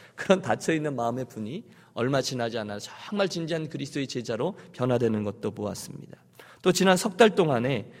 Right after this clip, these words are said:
우리 공동체 안에서도 조금씩 조금씩 성숙해지고, 주님을 향해서 선한 욕심 갖고 변화되는 분들도 봅니다. 어떻게 그런 일이 일어날 수 있을까요? 여러분, 몇 가지를 말씀드리는데, 우리들의 신앙이 그 양육되어지는 사건이 일어나는 것이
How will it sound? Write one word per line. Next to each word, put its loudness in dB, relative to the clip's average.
우리 2
공동체 2
안에서도 0
조금씩 0
조금씩 -2
성숙해지고, -8
주님을 -2
향해서 -2
선한 2
욕심 0
갖고 0
변화되는 2
분들도 -4
봅니다. -8
어떻게 2
그런 0
일이 -2
일어날 -2
수 -6
있을까요? -10
여러분, -2
몇 -2
가지를 4
말씀드리는데, 0
우리들의 2
신앙이 0
그 -2
양육되어지는 4
사건이 -2
일어나는 0
것이 -2